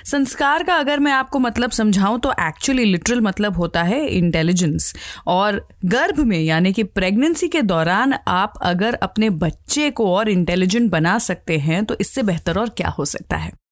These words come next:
अब जैसे मैं प्रेग्नेंट हुई और फर्स्ट ट्राइमेस्टर जो था, वो मेरा ख़त्म होने को आया, तो सभी लोगों ने मुझे बोलना शुरू किया था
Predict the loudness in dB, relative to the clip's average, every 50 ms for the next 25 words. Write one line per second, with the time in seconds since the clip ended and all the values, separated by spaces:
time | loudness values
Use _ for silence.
0 | _ _ _ _ _ _ -4 -2 0 0 0 0 0 0 0 0 0 0 0 0
1 | 0 0 2 0 2 2 2 2 2 2 2 0 0 0 -2 0 0 0 0 0
2 | 0 2 2 2 2 2 0 0 0 0 0 0 0 0 0 2 2 0 0 -2
3 | -2 -4 -2 0 2 2 4 4 2 2 0 0 0 2 2 0 0 -2 -2 -2
4 | -2 -2 -2 0 0 0 0 2 2 2 2 2 2 2 2 2 0 2 2 0
5 | 0 0 0 0 -2 -2 -2 -2 -2 0 0 0 -2 -2